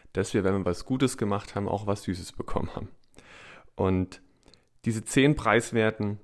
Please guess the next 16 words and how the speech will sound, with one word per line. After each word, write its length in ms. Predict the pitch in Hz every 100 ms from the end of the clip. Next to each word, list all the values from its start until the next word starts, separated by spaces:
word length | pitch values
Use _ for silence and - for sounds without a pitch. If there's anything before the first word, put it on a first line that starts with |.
| -
Schokoriegel. 680 | - 123 110 95 87 - - - - - _ _ _ _ _ _ _ _ _
Wenn 180 | 101 107
man 300 | 139 143 131 - _ -
zu 200 | - 107
Hause 300 | 107 135 127
nichts 500 | 104 117 - - - -
Ungesundes 600 | 123 131 117 110 104 92
liegen 320 | 104 156 165
hat, 260 | 165 - - - _ -
könnte 300 | 131 131 147
man 200 | 143 151
theoretisch 680 | - 95 87 90 117 117
auch 220 | - 92 -
nichts 300 | 113 - -
Ungesundes 760 | 104 104 101 98 98 98 - -
naschen. 400 | 85 90 - 80